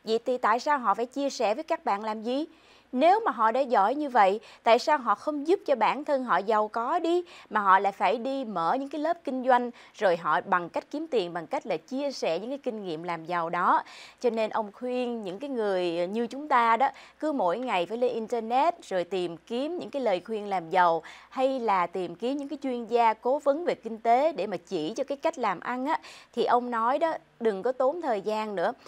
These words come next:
bởi vì ở đó đó, cẩn thận là với những cái trường hợp là có thể sẽ bị lừa đảo rất là nhiều.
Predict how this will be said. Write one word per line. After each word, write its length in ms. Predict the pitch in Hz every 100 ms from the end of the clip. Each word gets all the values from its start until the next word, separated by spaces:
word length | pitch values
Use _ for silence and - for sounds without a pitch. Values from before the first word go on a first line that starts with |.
| - -
bởi 180 | - 240
vì 200 | 240 196
ở 160 | 185
đó 380 | 214 233 269 339
đó, 100 | 349 - _ _ -
cẩn 300 | 196 180 320
thận 340 | 277 160 185
là 100 | 180
với 300 | 175 214 311
những 120 | 254
cái 100 | 294 254
trường 200 | 220 185
hợp 240 | 185 170
là 100 | 175
có 340 | 160 208 285 349
thể 360 | 226 170 185
sẽ 200 | 254 202
bị 260 | 214 175 160
lừa 240 | 180 170
đảo 280 | 160 131 170 226
rất 180 | 330
là 80 | 220
nhiều. 380 | 170 175 165